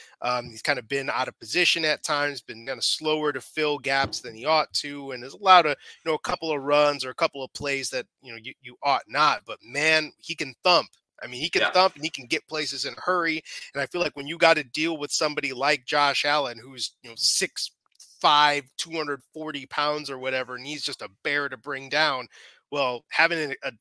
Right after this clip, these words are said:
Speaker 1: explosive hitter like that can definitely be a big deal. And, and to have the speed and athleticism,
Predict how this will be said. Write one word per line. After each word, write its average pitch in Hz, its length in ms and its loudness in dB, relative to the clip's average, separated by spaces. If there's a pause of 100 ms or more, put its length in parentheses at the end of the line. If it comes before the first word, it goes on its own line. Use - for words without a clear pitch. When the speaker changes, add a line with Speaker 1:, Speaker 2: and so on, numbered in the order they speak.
(120)
Speaker 1:
explosive 165 760 0
hitter 175 280 2
like 127 280 -4
that 113 240 -6 (320)
can 139 120 -8
definitely 143 460 -4
be 131 180 -10
a 123 60 -8
big 110 280 -12
deal. 151 300 -2
And, 170 200 -2
and 165 120 -2
to 151 60 0
have 160 340 4
the 147 100 -4
speed 180 420 -2
and 135 100 -6
athleticism, 113 640 0